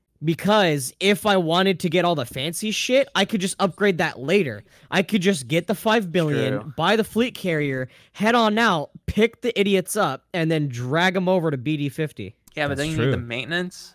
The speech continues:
Speaker 2: The main, the cost of maintenance on that thing is pro-, is hella expensive, right? So you probably realistically
Speaker 1: No, actually, actually, it's weekly, like, real life weeks on how you pay it. So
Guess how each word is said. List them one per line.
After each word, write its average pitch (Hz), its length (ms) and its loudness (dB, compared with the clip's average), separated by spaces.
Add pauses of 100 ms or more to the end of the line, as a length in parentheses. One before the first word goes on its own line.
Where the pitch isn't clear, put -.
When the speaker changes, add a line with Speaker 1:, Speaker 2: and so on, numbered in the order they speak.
(160)
Speaker 2:
The 120 100 -10
main, 127 420 -6
the 127 60 -14
cost 131 320 -6
of 113 40 -10
maintenance 139 460 -8
on 175 140 -4
that 175 160 -4
thing 180 200 -2
is 147 80 -8
pro-, - 140 -14 (120)
is 120 340 -10
hella 131 220 0
expensive, 110 520 -6
right? 117 320 -2
So 120 80 -10
you 113 120 -10 (180)
probably 139 280 0
realistically 107 320 -2
Speaker 1:
No, 185 120 4
actually, 156 580 0
actually, 175 360 -4
it's 156 220 -4
weekly, 123 520 -6 (100)
like, 127 240 -6
real 143 260 -2
life 170 300 -2
weeks 143 520 -6 (640)
on 127 520 -4 (320)
how 135 140 -6
you 131 160 -4
pay 135 240 -6
it. 92 120 -12 (460)
So 143 480 0